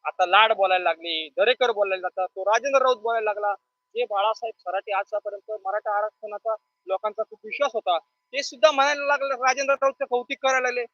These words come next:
की एकमेव व्यक्ती आहे की त्यांनी जरांगे पाटलांना प्रश्न विचारला, त्यांचं कौतुक केलं पाहिजे.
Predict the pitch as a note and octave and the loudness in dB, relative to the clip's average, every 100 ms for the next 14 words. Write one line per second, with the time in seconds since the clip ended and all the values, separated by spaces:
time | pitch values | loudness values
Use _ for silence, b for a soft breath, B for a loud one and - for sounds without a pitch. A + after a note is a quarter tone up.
0 | _ _ _ A#3 B3 A3+ A#3+ C4 C#4+ B3+ | _ _ _ -12 -2 -2 0 0 0 0
1 | B3 - B3+ C4 B3 C4 B3+ C#4+ E4 _ | -6 -10 -6 -6 -8 -12 -10 -10 -12 _
2 | _ _ _ _ - F#3 A3+ B3 A#3 A#3+ | _ _ _ _ 0 2 2 -2 -2 -2
3 | B3 B3 G3+ F#3+ C4+ C#4 B3+ A#3 A#3 - | -4 -4 -4 -4 -2 2 4 4 2 -4
4 | F#3 B3+ G3 F#3 C#4+ C4 A#3 G3+ F#3 | -6 -4 -4 -6 -4 -2 0 -2 -4